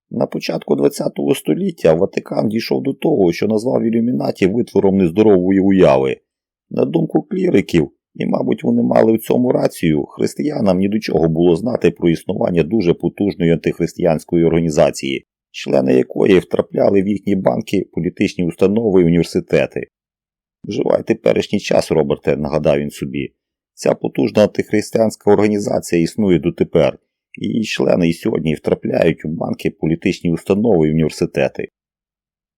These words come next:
То ви думаєте, Ватикан знищив би всі докази на користь існування ілюмінатів?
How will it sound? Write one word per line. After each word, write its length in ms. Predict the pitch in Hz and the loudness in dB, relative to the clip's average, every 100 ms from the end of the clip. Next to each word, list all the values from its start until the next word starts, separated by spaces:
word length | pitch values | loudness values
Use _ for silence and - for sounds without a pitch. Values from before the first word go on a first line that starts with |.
| - | -2
То 160 | 135 | 0
ви 100 | 139 | 2
думаєте, 680 | 139 104 98 107 127 - 135 - | 2 4 6 6 4 4 0 0
Ватикан 500 | 98 120 135 - 151 | 2 2 2 4 4
знищив 400 | 127 120 123 147 | 4 2 2 2
би 100 | 131 | 2
всі 180 | 139 139 | 0 0
докази 460 | 107 110 - 123 131 | 2 2 2 2 4
на 120 | 127 | 2
користь 400 | - 127 135 - | 4 4 4 2
існування 540 | - 135 123 127 135 | -4 0 4 4 4
ілюмінатів? 760 | 139 143 165 233 269 285 87 | 2 2 2 2 2 2 2